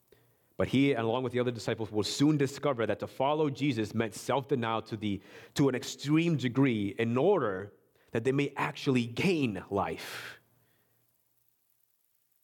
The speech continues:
So Philip doesn't understand yet to the fullest degree who Jesus was, but he does come to realize that he is the Messiah, the anointed one, the one from the royal line of David, the one prophesied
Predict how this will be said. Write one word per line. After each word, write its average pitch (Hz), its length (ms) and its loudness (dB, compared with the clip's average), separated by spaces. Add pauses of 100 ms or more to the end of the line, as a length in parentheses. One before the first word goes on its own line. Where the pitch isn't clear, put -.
(580)
So 117 140 0
Philip 147 240 0
doesn't 139 220 -2
understand 131 560 -2
yet 92 160 2
to - 60 -12
the 107 80 0
fullest 143 280 2
degree 123 280 0
who 139 220 2
Jesus 120 400 -2
was, 101 220 2
but 104 100 -4
he 104 80 -2
does 127 240 2
come 160 240 -4
to 131 120 -2
realize 123 260 2
that 101 140 -4
he 117 200 -8
is 139 360 0
the 113 100 2
Messiah, 104 640 -2 (440)
the 135 120 4
anointed 123 500 0
one, 101 220 0
the 101 80 4
one 131 340 0
from 131 140 -4
the 113 80 0
royal 143 400 4
line 139 320 0
of 117 160 -6
David, 104 260 2
the 98 80 0
one 135 240 2
prophesied 131 800 -2